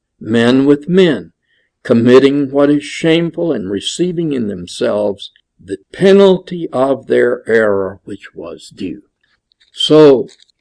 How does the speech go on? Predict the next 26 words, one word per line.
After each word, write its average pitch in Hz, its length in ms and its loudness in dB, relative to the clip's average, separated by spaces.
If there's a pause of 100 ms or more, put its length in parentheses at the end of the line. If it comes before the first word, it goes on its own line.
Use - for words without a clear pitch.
(140)
as 110 220 -2
a 110 40 -6
result 139 680 0
of 113 480 -2
committing 160 640 2
these 135 320 -4
shameful 165 680 -4
sins 90 600 -4
and 104 200 -8
receiving 143 920 -2
in 170 240 2
themselves 104 720 -2
the 104 100 -6
penalty 156 640 -4
of 117 220 -4
their 107 340 -4
error, 110 560 2 (800)
which 160 320 2
was 151 380 -4
due 180 320 -4
to 120 120 -8
them, 87 300 -12
is - 180 -18
what - 240 -8
Paul 120 280 -4
says. - 420 -10